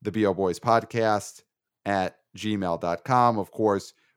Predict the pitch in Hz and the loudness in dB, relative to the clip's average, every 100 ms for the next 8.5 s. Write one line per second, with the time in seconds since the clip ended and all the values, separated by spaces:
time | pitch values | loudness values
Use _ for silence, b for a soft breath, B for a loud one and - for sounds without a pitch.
0 | _ 98 104 87 120 127 127 107 135 147 | _ -6 -4 4 6 6 4 0 -2 -2
1 | - 151 147 147 147 147 - - - 107 | 0 0 4 4 4 2 -4 -8 0 0
2 | 101 87 - - 127 131 131 123 90 101 | 0 -6 -10 2 6 6 6 2 -2 -6
3 | 95 104 110 110 104 98 107 147 143 147 | 0 4 4 4 -4 -4 -2 -4 -2 -4
4 | 120 143 175 202 196 160 156 156 151 _ | -2 -2 0 2 0 -4 -8 -6 -6 _
5 | _ _ - 117 160 170 180 185 214 233 | _ _ -6 4 4 4 -2 -2 -6 -12
6 | _ _ - 139 131 143 143 147 143 139 | _ _ -4 2 4 6 6 6 4 0
7 | 143 143 139 143 113 117 113 143 143 135 | 4 6 6 4 2 -2 0 4 4 4
8 | 131 123 117 - - | 0 4 4 2 -10